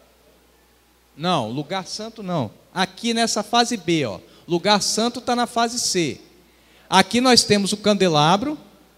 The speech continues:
Nós temos o,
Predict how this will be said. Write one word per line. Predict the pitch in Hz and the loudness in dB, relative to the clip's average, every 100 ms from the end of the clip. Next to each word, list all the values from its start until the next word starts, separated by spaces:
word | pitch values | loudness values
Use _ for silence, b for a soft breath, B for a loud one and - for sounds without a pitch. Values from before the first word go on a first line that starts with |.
| _ _ _ _ _ _ _ _ _ _ _ _ | _ _ _ _ _ _ _ _ _ _ _ _
Nós | - 180 - | -2 0 2
temos | 196 214 233 175 | 2 2 2 0
o, | 208 302 | 0 0